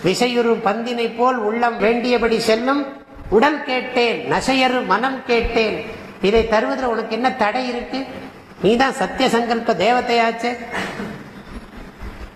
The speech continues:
கோடி முறை கும்பிட்டேன் பர் சில சமயம்,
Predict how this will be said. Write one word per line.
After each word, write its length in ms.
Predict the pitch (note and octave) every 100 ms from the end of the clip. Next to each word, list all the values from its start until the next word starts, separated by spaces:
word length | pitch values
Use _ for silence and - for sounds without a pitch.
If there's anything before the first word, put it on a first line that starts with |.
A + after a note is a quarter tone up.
| - - - -
கோடி 320 | - G#3+ B3+ C4
முறை 240 | C4 B3+
கும்பிட்டேன் 720 | B3+ B3+ A#3 A3+ A#3 A3 A3 F#3
பர் 200 | D3+ - - -
சில 160 | - G3
சமயம், 380 | G3 F#3+ D#3+